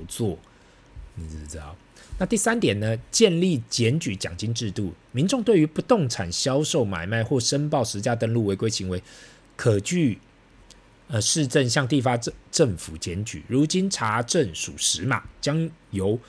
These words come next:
实收罚锾中提充一定比率金额作为奖金。那有关这一点呢，如同我刚刚说了，任何的执法一定要有奖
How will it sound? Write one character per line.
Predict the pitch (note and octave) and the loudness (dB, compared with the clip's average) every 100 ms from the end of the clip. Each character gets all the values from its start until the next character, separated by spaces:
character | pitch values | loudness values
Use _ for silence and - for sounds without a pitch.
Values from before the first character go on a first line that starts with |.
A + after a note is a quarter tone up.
| - - - | -20 -18 -4
实 | - B2 | 0 2
收 | C#3+ D#3+ | 2 2
罚 | B2 A#2+ | 2 2
锾 | A#2+ A#2+ | 2 0
中 | C3 C3+ | 0 -2
提 | - G2+ A2 B2+ C3 | -4 -2 0 0 -2
充 | - D3 D#3 - | -2 -2 -2 -2
一 | |
定 | A2+ D#3+ B2+ | -2 0 0
比 | A2 E2 | -2 -4
率 | A2 A#2+ | 0 0
金 | A2 A2+ | 0 0
额 | F#2+ | 0
作 | - G#2 | 0 0
为 | F2+ | 0
奖 | - D2+ F2 | -4 -10 -8
金。 | - G#2+ A2 - - - - - - | -4 -4 -6 -14 -20 -20 -20 -6 4
那 | G3+ | 6
有 | C3 A#2 | 6 6
关 | G#3 G#3 | 4 6
这 | A3+ | 4
一 | G#3 | 4
点 | A#2 G2+ | 2 0
呢， | G#2+ | -2
如 | A2 C3 | 0 0
同 | B2 A2+ | 0 -2
我 | |
刚 | F2+ A2 | -2 -2
刚 | A2+ A2+ | 0 0
说 | - G2 F#2+ | 0 0 0
了， | E2 E2 - - | -2 -10 -10 0
任 | A#3+ D#3 | 2 2
何 | F#2+ G2 | -2 -2
的 | G2 | -4
执 | - F#2 G#2+ | -6 -8 -8
法 | - E2 | -8 -8
一 | C3+ | -6
定 | A#2 D3+ | 0 2
要 | A2 | 2
有 | F2 | 0
奖 | D#2+ | -6